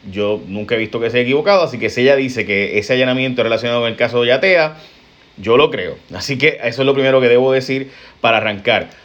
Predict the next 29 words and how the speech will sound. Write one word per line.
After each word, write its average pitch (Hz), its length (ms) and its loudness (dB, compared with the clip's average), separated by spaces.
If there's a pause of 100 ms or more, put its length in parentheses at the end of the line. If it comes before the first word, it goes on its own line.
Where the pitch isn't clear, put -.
(120)
Para 113 160 0
aquellas 135 220 0
personas 156 320 -2
que 147 160 -2
no 139 100 -2
siguieron 147 380 -2
el 127 120 -4
tracto, 156 360 -2
estamos 123 240 -2
hablando 139 400 2
de 131 280 2
jóvenes, 117 720 0 (220)
valientes 123 600 0
jóvenes, 113 640 0 (600)
eh, 104 760 -2
que 110 140 -2
en 101 180 -6
Twitter 151 500 2
y 120 140 -2
en 117 120 0
Instagram, 143 520 0
especialmente 117 560 -2
en 127 80 0
Instagram, 107 560 0
probablemente 117 460 0
este 117 160 2
es 117 40 4
el 110 80 -4
primer, 113 400 0